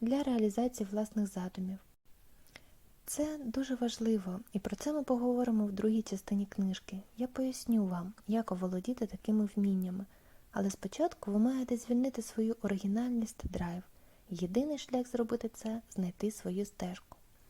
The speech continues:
Вона єдина, яка справді захопить вас. І скарбом наприкінці шляху стане успіх. Просто зараз хочу попросити вас зробити дещо символічне.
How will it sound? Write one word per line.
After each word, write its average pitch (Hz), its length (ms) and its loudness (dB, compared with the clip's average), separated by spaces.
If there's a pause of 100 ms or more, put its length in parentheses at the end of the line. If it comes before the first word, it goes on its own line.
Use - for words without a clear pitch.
(180)
Вона 226 240 4
єдина, 208 560 0 (120)
яка 190 240 -2
справді 220 420 -4
захопить 185 580 -8
вас. 185 280 -8 (640)
І - 60 -12
скарбом 269 420 2
наприкінці 220 500 -2
шляху - 380 -6
стане 202 420 -4 (240)
успіх. - 500 -8 (920)
Просто 320 340 2
зараз 214 320 2
хочу - 260 -4
попросити 220 560 -4
вас 202 180 -2
зробити 214 380 0
дещо 208 280 -2
символічне. 190 800 -4